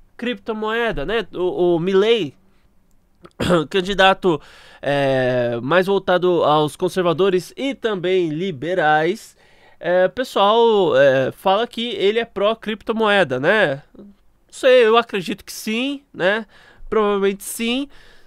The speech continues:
Mas o que acontece é que independente dele ser contra, ser a favor, enfim, criptomoeda tá ajudando a Argentina, é, ajuda vários outros países e desbancarizados no mundo todo.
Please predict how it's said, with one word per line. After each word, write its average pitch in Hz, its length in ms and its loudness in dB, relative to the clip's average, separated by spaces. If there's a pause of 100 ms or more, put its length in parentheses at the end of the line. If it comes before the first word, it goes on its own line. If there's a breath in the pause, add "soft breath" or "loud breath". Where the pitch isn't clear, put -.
(320 soft breath)
Mas 214 440 2
o 247 100 4
que 247 160 -6
acontece 226 500 0
é - 40 -20
que 240 80 -8
independente 226 500 -6
dele 208 160 -2
ser 190 360 -2
contra, 208 420 -2
ser 185 100 -2
a 180 60 0
favor, 185 420 2
enfim, 190 380 -4
criptomoeda 202 600 -4
tá 202 200 -4
ajudando 180 360 -4
a 175 40 0
Argentina, 196 600 -6 (480 loud breath)
é, 175 520 2
ajuda 214 340 0
vários 208 340 2
outros 202 220 -4
países 196 720 -2
e 202 240 -8
desbancarizados 185 960 0
no 180 140 0
mundo 214 400 -4
todo. 165 580 2